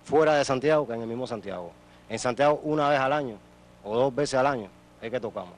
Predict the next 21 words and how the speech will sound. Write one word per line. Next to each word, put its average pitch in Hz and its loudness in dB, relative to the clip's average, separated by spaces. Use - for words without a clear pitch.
Lo 107 -4
demás 123 2
es 147 0
en 139 -2
Contramaestre, 120 -2
en 139 -2
la 120 2
Peña 131 -2
de 131 -2
Metástasis, 127 -4
que 107 -8
nos 107 -8
presentamos 113 -4
ahí, 143 -6
en 98 -8
varias 127 4
provincias 131 2
que 120 2
nos 113 0
invitan, 117 -2
Morón, 104 0